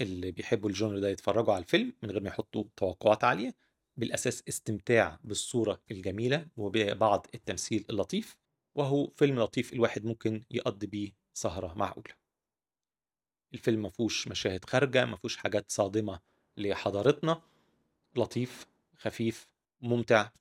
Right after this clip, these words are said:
أنصحكم تتفرجوا عليه. بس ده كل عندي النهاردة.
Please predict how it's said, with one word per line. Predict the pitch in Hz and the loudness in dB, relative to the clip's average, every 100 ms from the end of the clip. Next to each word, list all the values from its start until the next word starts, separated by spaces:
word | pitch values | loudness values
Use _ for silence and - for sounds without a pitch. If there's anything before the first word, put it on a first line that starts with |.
| _ _ _ _ 123 | _ _ _ _ -4
أنصحكم | 120 - 120 - 104 | -4 0 0 0 -6
تتفرجوا | 107 - - 98 - | -6 -6 -6 -6 -8
عليه. | - _ _ _ _ _ _ _ _ _ _ _ | -12 _ _ _ _ _ _ _ _ _ _ _
بس | 131 - - - _ | 0 0 -6 -12 _
ده | 113 95 | -10 -6
كل | 104 95 | -4 -4
عندي | 90 92 | -4 -8
النهاردة. | 95 95 139 147 135 | -2 2 2 2 0